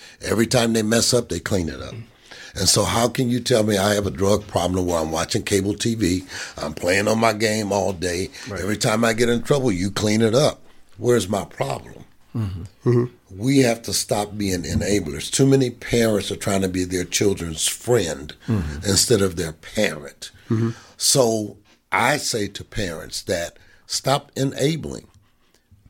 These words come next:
Speaker 1: Who's the parent? Okay? There are s-, resources out here. For example, there's something called a three-party petition.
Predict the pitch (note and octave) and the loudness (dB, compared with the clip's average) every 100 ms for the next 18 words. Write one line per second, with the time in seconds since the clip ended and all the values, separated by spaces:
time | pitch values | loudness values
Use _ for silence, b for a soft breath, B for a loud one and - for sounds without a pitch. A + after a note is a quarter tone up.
0 | - - D#3 F3+ D3 D3+ E3+ E3+ F2+ D2 | -20 -4 -2 -2 -6 0 2 2 -2 -6
1 | - - _ _ _ _ _ - G2+ - | -20 -20 _ _ _ _ _ -14 -12 -2
2 | C#3 D#3+ D#3 b b b G#2+ D#3 F3+ C#3 | 0 0 -6 b b b 4 6 6 2
3 | - - - A2+ D3+ F3+ - B2+ A#2 A2+ | -4 -10 -6 4 4 6 4 4 4 2
4 | G#2 G2+ G2+ G#2 G2 F#2+ G2+ F#2+ F#2+ B2+ | 2 2 2 0 0 0 -2 0 2 2
5 | C#3+ F#2+ G#2 A2+ - B2 A#2+ A#2 A#2 G#2+ | 0 -2 2 2 2 0 0 0 2 2
6 | F#2+ A#2 A#2+ A#2 A2 G#2+ G2+ G#2 - D#3+ | 0 0 -2 2 0 0 -4 -10 0 2
7 | C#3 - D#2+ | 2 0 -6